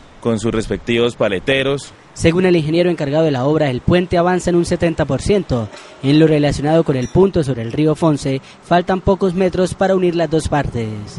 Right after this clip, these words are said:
Speaker 1: Eh, estamos disponiendo de, de seis tramos, que son los, que son los cables atirantados que vienen desde el Matachito del Paraguas.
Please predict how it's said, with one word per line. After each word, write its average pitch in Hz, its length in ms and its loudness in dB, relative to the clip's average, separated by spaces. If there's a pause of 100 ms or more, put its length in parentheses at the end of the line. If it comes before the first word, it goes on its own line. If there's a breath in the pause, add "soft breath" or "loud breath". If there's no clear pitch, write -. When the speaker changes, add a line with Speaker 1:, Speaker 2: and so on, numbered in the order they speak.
(280)
Speaker 1:
Eh, 101 200 -4
estamos 117 280 -6
disponiendo 104 440 -4
de, 104 220 0
de 80 80 -14 (500 loud breath)
seis 139 400 -2
tramos, 139 500 -2 (560)
que 120 120 -2
son 117 180 -2
los, 127 160 0
que 120 120 -2
son 110 200 -2
los 123 380 0 (500 soft breath)
cables 131 420 0
atirantados 117 720 -2
que 110 120 -4
vienen 107 220 0
desde 110 160 -2
el 98 60 -4
Matachito 101 460 -6
del 120 100 -2
Paraguas. 117 560 -4